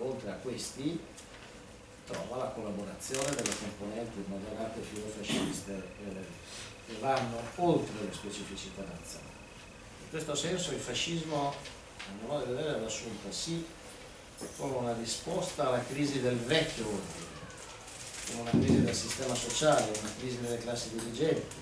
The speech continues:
che si realizza attraverso la mobilitazione delle masse o anche in termini di vera e propria militarizzazione o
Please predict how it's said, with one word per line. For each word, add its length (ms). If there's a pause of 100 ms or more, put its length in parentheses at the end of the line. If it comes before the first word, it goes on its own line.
(540)
che 40
si 180
realizza 420
attraverso 460
la 120
mobilitazione 640
delle 200
masse 420
o 140
anche 320
in 160
termini 400
di 80
vera 260
e 80
propria 400
militarizzazione 1080 (2250)
o 240